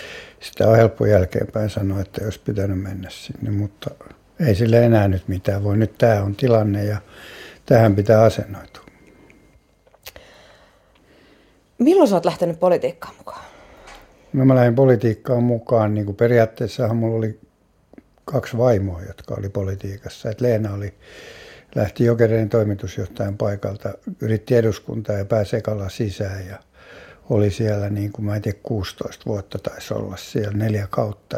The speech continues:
Speaker 1: Ja sit mä olin Merikukan kanssa naimisissa ja se oli eduskunnassa silloin. Ja, et kyllä mä nyt siihen politiikkaan on tutustunut ja mä oon aina kuvitellut, että pystyy vaikuttaa politiikkaan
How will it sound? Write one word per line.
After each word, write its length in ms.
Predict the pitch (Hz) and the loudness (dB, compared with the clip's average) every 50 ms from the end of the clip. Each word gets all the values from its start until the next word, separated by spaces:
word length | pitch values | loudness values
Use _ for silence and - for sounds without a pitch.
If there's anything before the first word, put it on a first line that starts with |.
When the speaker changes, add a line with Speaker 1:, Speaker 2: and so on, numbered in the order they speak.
| - - | -10 -10
Speaker 1:
Ja 120 | - - - _ _ _ - - - - - - - _ | -16 -18 -18 _ _ _ -20 -20 -20 -20 -20 -20 -20 _
sit 140 | _ - - | _ -4 0
mä 80 | 123 120 | 2 4
olin 160 | 113 113 110 | 4 6 6
Merikukan 560 | 113 117 113 110 98 98 95 - 104 101 98 | 6 6 6 4 2 0 -4 -4 -4 -4 -4
kanssa 240 | 98 95 90 - 101 | -4 -6 -6 -4 -4
naimisissa 640 | 98 101 98 95 95 92 - 104 92 - - - 110 | -4 -4 -4 -4 -6 -6 -8 -10 -12 -12 -8 -4 -2
ja 120 | 101 104 | -2 -2
se 120 | 98 - 104 | -2 -2 -2
oli 180 | 98 98 98 92 | -2 -2 -4 -6
eduskunnassa 720 | 92 95 92 - - - 127 113 107 107 98 - - - - | -8 -10 -12 -14 -12 -12 -10 -10 -8 -10 -12 -14 -16 -12 -12
silloin. 340 | 110 107 98 95 95 107 101 | -10 -10 -10 -12 -12 -12 -16
Ja, 160 | 101 - - _ _ - - - - - - - - _ - | -16 -16 -20 _ _ -20 -20 -20 -20 -20 -20 -20 -16 _ -2
et 140 | 127 110 - | -2 0 4
kyllä 140 | - 131 117 | 4 4 6
mä 80 | 113 117 | 6 2
nyt 120 | 113 110 | 0 0
siihen 200 | - 143 127 123 117 | 2 2 2 2 2
politiikkaan 640 | 127 123 120 107 - 117 107 - - - 131 127 | 2 2 2 2 0 -4 -6 -4 0 2 4 4
on 100 | 123 117 | 4 2
tutustunut 640 | 135 123 110 113 110 101 - - - 107 101 101 107 | 0 -4 -4 -4 -6 -8 -8 -8 -6 -4 -2 -2 0
ja 60 | 107 | 0
mä 100 | 107 107 | 0 0
oon 40 | 110 | -2
aina 180 | 107 107 110 | -2 -2 -4
kuvitellut, 540 | - - 120 107 107 104 - 113 104 104 104 | -4 -2 -2 -2 -2 -4 -4 -4 -4 -4 -4
että 140 | 101 95 - | -6 -6 -8
pystyy 340 | 110 95 - - 113 107 101 | -12 -12 -8 -8 -8 -6 -2
vaikuttaa 520 | 113 117 110 98 107 101 - _ - 110 101 | -2 -2 -2 -2 -4 -10 -12 _ -8 -8 -8
politiikkaan 800 | - - 117 110 110 104 - - 98 98 - - - - 101 98 | -6 -4 -4 -4 -4 -4 -6 -8 -10 -10 -12 -14 -12 -10 -10 -10